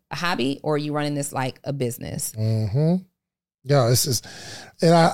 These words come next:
Speaker 2: I don't think people see it that way. And actually, when we first had that conversation, and she's like, and I think this is a part of apprehension, when she first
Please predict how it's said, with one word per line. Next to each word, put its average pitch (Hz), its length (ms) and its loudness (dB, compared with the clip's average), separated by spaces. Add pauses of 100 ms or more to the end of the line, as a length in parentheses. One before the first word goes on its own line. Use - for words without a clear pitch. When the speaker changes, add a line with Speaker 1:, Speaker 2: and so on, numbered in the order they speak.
Speaker 2:
I - 20 6
don't 185 200 6
think 180 240 4
people 170 280 4
see - 180 2
it 170 120 2
that 180 140 6
way. 175 200 4
And 180 100 0
actually, 202 440 4
when 170 180 6
we 233 140 4
first 214 280 2
had 208 160 6
that 185 140 2
conversation, 196 720 4 (320)
and 156 100 4
she's 208 220 4
like, 165 340 4 (640)
and 165 80 4
I 180 80 8
think 175 220 4
this 180 120 6
is 165 120 2
a 147 80 4
part 190 260 6
of 170 60 6
apprehension, 143 800 4
when 147 180 0
she 143 120 2
first 190 520 2